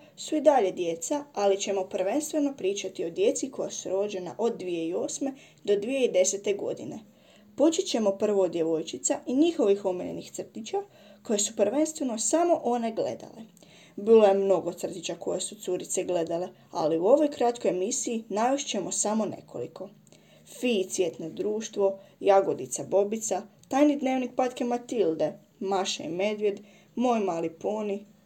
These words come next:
Pčelica Maja i Winx klub bile su najpopularnije. Dječaci koji su mislili da su crtići za djevojčice bile samo za njih i da oni imaju vlastite crtiće koje su mogli gledati.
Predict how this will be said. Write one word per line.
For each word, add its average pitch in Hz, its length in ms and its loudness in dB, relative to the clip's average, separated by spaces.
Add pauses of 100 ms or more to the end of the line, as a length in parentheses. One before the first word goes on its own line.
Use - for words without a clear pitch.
Pčelica 226 580 2
Maja 220 540 -2 (360)
i 202 120 2
Winx 294 360 4
klub 269 240 0
bile 226 220 4
su 202 140 -8
najpopularnije. 185 880 -4 (240)
Dječaci 175 840 -2
koji 185 240 4
su 214 240 -2
mislili 220 680 0
da 190 180 2
su - 140 -2
crtići 208 520 0
za 170 140 0
djevojčice 180 580 0
bile 160 280 0
samo 247 380 0
za 330 140 0
njih 220 440 -4 (640)
i 208 100 -2
da 208 140 8
oni 294 240 6
imaju 220 260 2
vlastite 180 460 -2
crtiće 277 520 -2
koje 170 200 -6
su - 160 -12
mogli 185 300 2
gledati. - 540 -6